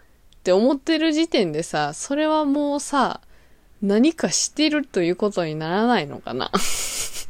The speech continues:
よし、今は休憩三十分、何もしない時間だから、何も考えたらあかんし、何もやったらあかんし、よし、今は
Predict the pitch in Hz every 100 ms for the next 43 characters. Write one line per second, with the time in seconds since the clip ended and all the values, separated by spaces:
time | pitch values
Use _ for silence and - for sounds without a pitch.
0 | - - - - - - 370 - 440 -
1 | - - - - - - - - - -
2 | - - - _ - 208 202 - - 180
3 | 202 214 208 196 - - 202 202 - 208
4 | 208 - - 196 190 202 - 175 165 190
5 | 214 190 180 - 196 180 170 175 - 185
6 | 185 185 165 170 196 - - - - 190
7 | 202 214 175 - - 165 165 165 156 151
8 | 151 - 156 156 - 185 170 - 170 196
9 | 185 160 - - _ - 165 - 147 143
10 | 156 151 - 196 185 - - - - _
11 | - - 165 170 - - - - - _
12 | - _ - _ - - _ - 165 156
13 | 151 180